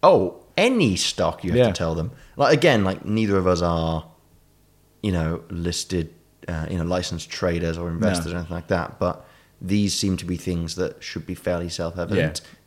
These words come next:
Speaker 1: We may be wrong. And
Speaker 2: Yeah.
Speaker 1: if we are, don't let us know.
Speaker 2: Yeah. Around that time also, uh, Tim Roberts sold,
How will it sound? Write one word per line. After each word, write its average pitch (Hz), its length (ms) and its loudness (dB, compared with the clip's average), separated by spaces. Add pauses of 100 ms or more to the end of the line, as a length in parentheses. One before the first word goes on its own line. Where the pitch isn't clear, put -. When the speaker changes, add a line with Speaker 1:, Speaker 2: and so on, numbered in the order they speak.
(160)
Speaker 1:
We 120 100 4
may 101 120 6
be 135 100 0
wrong. 127 300 0 (220)
And 98 100 -4
Speaker 2:
Yeah. 123 80 4
Speaker 1:
if 123 100 -2
we 95 100 4
are, 135 260 4 (180)
don't 135 260 8
let 165 120 4
us 175 100 0
know. 190 240 -4 (160)
Speaker 2:
Yeah. 85 220 -2 (160)
Around 113 340 4
that 110 140 2
time 101 280 -2
also, 95 600 -2 (260)
uh, 90 400 -2
Tim 101 200 -4
Roberts 101 260 0
sold, 98 460 0